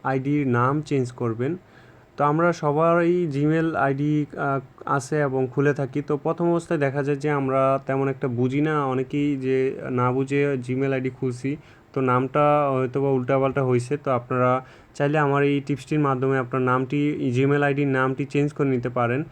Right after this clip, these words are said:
তো খুব সহজেই। তো আপনাকে, আহ, চেঞ্জ করতে হলে প্রথমেই আপনাকে প্রুফিন ব্রাউজারটি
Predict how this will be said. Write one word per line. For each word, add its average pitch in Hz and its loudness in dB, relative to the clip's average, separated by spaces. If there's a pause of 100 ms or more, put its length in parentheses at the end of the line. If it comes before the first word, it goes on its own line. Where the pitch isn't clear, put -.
(400)
তো 139 -2
খুব 143 0
সহজেই। 131 0
তো 151 0
আপনাকে, 156 -2
আহ, 139 4 (840)
চেঞ্জ 165 2
করতে 165 -2
হলে 147 2 (140)
প্রথমেই 156 0
আপনাকে 143 -2
প্রুফিন 160 0
ব্রাউজারটি 139 0